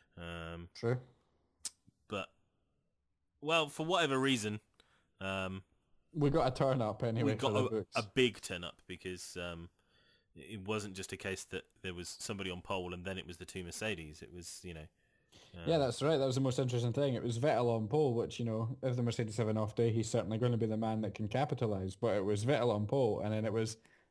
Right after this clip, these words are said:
Speaker 2: a Red Bull and Ricciardo in second, and then Kimi in third, and then the second Red Bull in Fiat in fourth on the grid. So that's four cars. And two contrasting t-,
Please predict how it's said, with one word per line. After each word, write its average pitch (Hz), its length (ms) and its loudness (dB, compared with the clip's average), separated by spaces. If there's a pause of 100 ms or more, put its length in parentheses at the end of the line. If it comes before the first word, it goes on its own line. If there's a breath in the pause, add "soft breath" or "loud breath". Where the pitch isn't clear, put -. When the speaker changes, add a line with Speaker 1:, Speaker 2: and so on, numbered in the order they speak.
(140)
Speaker 2:
a 98 40 0
Red 127 300 4
Bull 131 220 6
and 113 100 4
Ricciardo 117 440 2
in 107 100 0
second, 104 560 -2 (100)
and 107 120 -2
then 104 180 0
Kimi 135 400 4
in 101 280 0
third, 101 540 0 (360 soft breath)
and 113 180 2
then 113 160 4
the 101 100 2
second 123 600 2
Red 98 280 0
Bull 98 380 -2 (160)
in 107 180 -2
Fiat 113 440 2
in 95 120 -6
fourth 113 540 -2
on 110 140 2
the 101 80 0
grid. 107 260 2 (340 loud breath)
So - 120 0
that's 117 100 -6
four - 560 2
cars. 107 580 2 (1400)
And 120 200 2
two 208 280 4
contrasting 170 760 0
t-, 131 140 -12